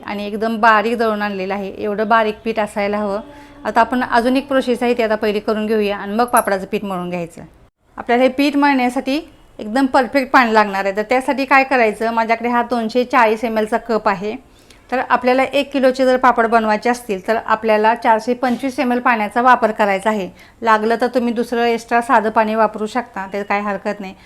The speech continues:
पण लागलं तर घ्यायचं, नाहीच लागलं तर हा या पाण्यामध्ये तुम्ही मळून घेऊ शकता. आता एक कप घेतला, दुसरा कप भरताना मी थोडासा कमी भरणार आहे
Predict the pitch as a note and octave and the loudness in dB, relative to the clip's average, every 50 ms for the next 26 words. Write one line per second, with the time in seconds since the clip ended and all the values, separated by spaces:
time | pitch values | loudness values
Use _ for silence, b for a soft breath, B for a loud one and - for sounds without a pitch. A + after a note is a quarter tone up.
0 | B B - B3+ C4+ C#4 C#4 C4+ B3+ C#4 C4+ C4 C4+ C4 B3+ B3+ A3 G3+ F#3 F#3+ | B B -6 -2 2 4 4 4 4 2 2 2 2 2 2 2 0 0 -2 -4
1 | F#3+ G#3 A3+ B3+ B3+ B3+ C#4 C4+ C4 A#3+ B3+ B3+ C#4 A#3 A#3 B3 A#3 A#3 A#3 B3 | -4 -2 -2 -2 -2 0 0 0 0 0 -2 -4 -4 -4 -2 0 0 0 0 0
2 | A#3+ A3+ A3 G#3+ G#3 A3 G#3+ A3+ A#3 B3 B3+ A#3 G#3+ G#3+ A3 A3 G#3+ G3+ G3 - | 0 0 0 -4 -4 -6 -6 -6 -4 -4 -2 -2 -2 -2 -4 -4 -4 -4 -6 -8
3 | G3 - - - - E3+ - b b b b b b b b A#3+ C#4 C#4 C4 B3+ | -10 -14 -14 -16 -20 -20 -20 b b b b b b b b -2 0 2 2 2
4 | C4+ C4 - - B3 G#3 G#3+ G3+ G#3 G#3 - F#3+ F#3 G3+ G#3+ G#3+ A#3+ B3 C#4+ C4+ | 0 0 2 0 0 0 0 -2 -4 -4 -4 -10 -10 -8 -4 -4 -2 0 0 0
5 | C4+ D4+ C#4+ B3+ B3 C#4 C4 C4+ C4+ C4+ C4+ C#4+ - C#4+ C#4+ C#4 C#4 D4 D4 - | 0 0 -2 0 0 -2 -2 -2 0 0 0 0 0 0 0 0 0 -2 -2 0
6 | D4+ C#4 C#4+ C4+ B3+ A#3+ G#3+ G#3 G3 G3 G3 G3 F#3+ | 0 2 2 2 0 -2 -2 -4 -4 -6 -6 -6 -8